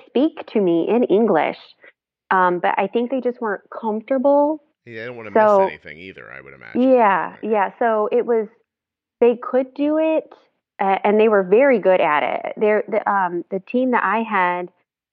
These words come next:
Speaker 1: would, you know, a-, after the meeting, they would say, "Thank you, you know, for being so good about, um, my English." They would always think that their English was poor, and it w-,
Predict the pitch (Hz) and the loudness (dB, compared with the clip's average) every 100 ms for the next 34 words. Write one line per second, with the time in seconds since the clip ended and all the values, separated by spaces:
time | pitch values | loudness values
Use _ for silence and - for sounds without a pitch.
0 | _ _ 196 208 185 - 208 202 185 175 | _ _ 0 2 2 -2 -4 -2 0 -2
1 | - - - 208 214 214 190 202 220 196 | -4 -2 0 0 0 0 2 2 2 2
2 | 185 180 190 185 226 233 254 240 240 233 | 0 0 -4 0 0 0 2 4 4 4
3 | 226 208 202 185 185 190 180 175 - - | 2 2 2 0 0 2 2 0 -2 -14
4 | 208 208 _ - 240 220 208 - 220 208 | -18 -20 _ -2 2 2 2 0 2 2
5 | 208 214 202 180 165 - - - - 196 | 2 0 2 0 0 -4 -14 -20 -8 -6
6 | 175 175 170 202 247 269 175 - 202 196 | -4 -4 -2 0 2 2 0 0 -2 0
7 | 202 214 208 - 208 196 180 180 175 185 | 0 0 -2 -2 -4 -2 -4 -2 0 0
8 | 180 180 170 - - 180 190 175 - 170 | -2 -2 -6 -6 0 2 4 2 0 -2
9 | 190 - | -4 -6